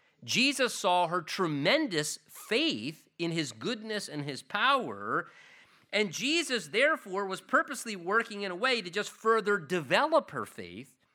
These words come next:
to further strengthen her confidence in him, and to reveal to her more about himself through this process. See, you have to understand, for Jesus,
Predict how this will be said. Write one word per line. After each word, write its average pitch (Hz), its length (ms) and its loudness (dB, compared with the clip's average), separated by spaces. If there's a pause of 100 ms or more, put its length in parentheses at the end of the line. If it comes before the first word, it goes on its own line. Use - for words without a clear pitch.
(220)
to 175 80 -2
further 214 480 2
strengthen 175 1120 0 (240)
her 175 160 0
confidence 156 680 0
in 139 120 -8
him, 143 300 -4
and 180 180 0
to 202 100 0
reveal 196 520 0
to 151 180 -4
her 170 200 0
more 202 320 -2
about 185 340 0
himself 170 760 0 (340)
through 190 220 -2
this 190 220 -4
process. 269 640 -2
See, - 160 -10
you 220 140 0
have 294 140 2
to 233 60 0
understand, 190 520 -4
for 170 120 -6
Jesus, 156 560 -4